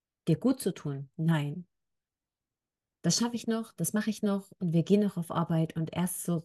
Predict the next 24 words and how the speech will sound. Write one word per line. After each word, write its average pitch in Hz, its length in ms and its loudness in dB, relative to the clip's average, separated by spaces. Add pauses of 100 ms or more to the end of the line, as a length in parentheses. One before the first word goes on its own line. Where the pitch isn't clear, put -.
(140)
gefühlt 226 540 2
mit 160 100 -2
dem 160 140 -2
Kopf - 260 0
unterm 156 380 -2
Arm 180 340 2
und 170 100 0
dem 151 120 -2
gelben 165 240 -2
Schein 185 480 0 (460)
haben 220 180 2
wir 233 80 0
die 160 160 2
Erlaubnis, 151 800 0
uns - 240 -6
wirklich 180 320 -4
rauszunehmen. 147 720 -2
Und 185 120 4
selbst - 420 2
da 233 220 4
funktionieren 196 760 2
wir 233 80 0
noch 220 340 -2
und 175 380 -2